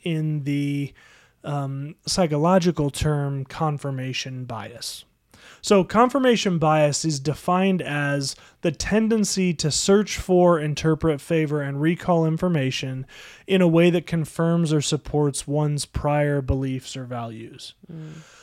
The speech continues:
Speaker 1: So that's a really long-winded way of saying
Speaker 2: Mm-hmm.
Speaker 1: the things that we think we're going to see, we tend to see.
Speaker 2: Yeah, like, you're
Speaker 1: Even
Speaker 2: looking,
Speaker 1: if
Speaker 2: you're looking for what you want to see.
Speaker 1: Right,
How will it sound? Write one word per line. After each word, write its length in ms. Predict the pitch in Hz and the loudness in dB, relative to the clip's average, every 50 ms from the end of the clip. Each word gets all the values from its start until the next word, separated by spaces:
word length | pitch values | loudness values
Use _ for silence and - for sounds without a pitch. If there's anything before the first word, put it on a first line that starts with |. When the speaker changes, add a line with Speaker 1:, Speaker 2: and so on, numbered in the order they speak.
| _ | _
Speaker 1:
So 480 | - - 220 226 214 202 196 202 196 - _ _ _ _ _ _ _ _ _ _ _ _ | -2 4 6 6 8 6 6 4 0 -4 _ _ _ _ _ _ _ _ _ _ _ _
that's 200 | - 214 220 214 | -2 -2 2 4
a 80 | 262 254 | 2 2
really 800 | 190 180 202 208 208 202 196 190 185 180 175 170 170 170 - _ _ | 4 4 4 4 6 6 4 4 4 2 2 0 -2 -4 -8 _ _
long-winded 920 | 220 208 185 185 185 185 180 180 170 160 156 170 175 180 175 170 165 151 | 0 4 6 6 8 6 6 4 2 2 2 2 2 4 4 4 4 4
way 240 | 147 151 151 147 143 | 2 2 0 0 0
of 140 | 143 131 - | -2 -4 -4
saying 600 | - - 160 147 147 143 143 139 139 143 143 - _ _ _ _ _ _ _ _ _ - | -4 -2 -2 -2 -2 -4 -4 -6 -6 -8 -10 -12 _ _ _ _ _ _ _ _ _ -14
Speaker 2:
Mm-hmm. 180 | 160 151 175 156 - _ - - | -10 -10 -10 -10 -10 _ -14 -8
Speaker 1:
the 180 | - 156 196 185 | 2 4 4 4
things 460 | - - - 214 233 262 269 247 220 | 4 2 2 4 4 4 2 2 2
that 200 | 214 226 185 160 | 2 2 2 2
we 180 | 170 196 202 190 | 2 2 0 0
think 600 | - - - - - - 254 254 254 240 - - | -2 -4 -12 -4 0 2 2 2 2 0 -2 2
we're 240 | 180 190 185 185 175 | 4 6 6 6 4
going 460 | 160 160 170 170 170 170 160 160 151 | 4 4 4 4 4 4 2 0 -2
to 120 | - 156 | -4 -4
see, 720 | 139 - - - 262 262 208 127 110 113 117 143 185 196 - _ _ _ _ _ _ _ _ _ _ _ _ _ _ _ | -4 -4 -4 -4 -2 -2 -2 -4 -6 -8 -6 -6 -6 -8 -10 _ _ _ _ _ _ _ _ _ _ _ _ _ _ _
we 240 | 165 147 165 190 196 | -2 2 4 4 4
tend 520 | 185 190 - - - 190 180 175 170 165 156 135 - _ | 2 2 -2 -2 2 4 4 4 4 4 2 -2 -6 _
to 120 | - 156 | -6 -4
see. 540 | 139 - - - 196 196 175 139 107 98 110 - | -4 -4 -4 -2 -2 0 0 -2 -4 -6 -8 -6
Speaker 2:
Yeah, 280 | 175 170 156 151 160 156 - - | -4 -2 -2 -2 -4 -6 -12 -10
like, 240 | - 180 180 165 - | -8 -8 -6 -2 2
you're 100 | 226 240 | 4 4
Speaker 1:
Even 120 | 262 254 269 | 4 4 4
Speaker 2:
looking, 300 | 247 226 196 185 170 - | 2 2 0 -2 -2 -2
Speaker 1:
if 140 | 175 170 | -2 0
Speaker 2:
you're 100 | 180 190 | 0 0
looking 360 | 185 196 190 - 202 180 180 165 | 0 -2 -2 -4 -4 -4 -6 -6
for 180 | - 175 165 | -4 -4 -4
what 160 | 156 147 - | -2 -4 -4
you 120 | 92 127 131 | -6 -8 -8
want 260 | 131 127 117 - - | -8 -8 -8 -10 -10
to 80 | - - | -14 -16
see. 280 | - - 95 139 160 - | -14 -12 -12 -12 -10 0
Speaker 1:
Right, 300 | 202 233 233 196 151 - | 2 4 4 4 2 -4